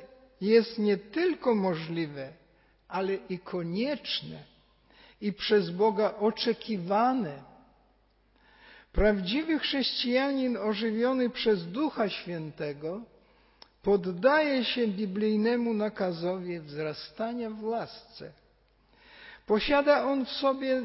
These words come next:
nowe życie, którego nie może gasić czy, czy hamować, lecz rozwijać i wzmacniać. Za brak rozwoju duchowego nie może on winić Boga,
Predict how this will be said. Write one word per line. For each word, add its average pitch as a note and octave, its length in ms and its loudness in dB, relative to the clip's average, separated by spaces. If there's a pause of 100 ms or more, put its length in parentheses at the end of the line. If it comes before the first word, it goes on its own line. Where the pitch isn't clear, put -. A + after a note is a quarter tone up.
nowe B3+ 560 0
życie, A3+ 560 -4
którego F3+ 600 -4
nie F3+ 240 -2
może A#3 560 -2
gasić F3 1000 -2 (800)
czy, E3+ 220 -2 (600)
czy E3 180 -8
hamować, D3+ 960 -6 (480)
lecz F3+ 320 -4
rozwijać F#3 1040 -4 (100)
i F3 80 -10
wzmacniać. D3+ 1300 -8 (840)
Za F#3+ 280 4
brak C4 480 2
rozwoju G#3 840 0
duchowego D#3 840 -4
nie E3 260 -4
może G3 560 -4
on F3 300 -6
winić E3 520 -6
Boga, D3+ 580 -6